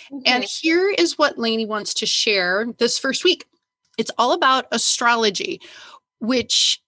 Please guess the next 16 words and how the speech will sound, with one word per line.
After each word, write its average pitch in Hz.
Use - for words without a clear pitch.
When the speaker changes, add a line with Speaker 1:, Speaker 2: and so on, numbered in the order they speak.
Speaker 2:
fits 339
in 381
perfectly 240
with 202
the -
interview 214
that 185
we 196
have 175
with 180
Lindsay 185
later 180
in 180
the 175
podcast, 175
and 370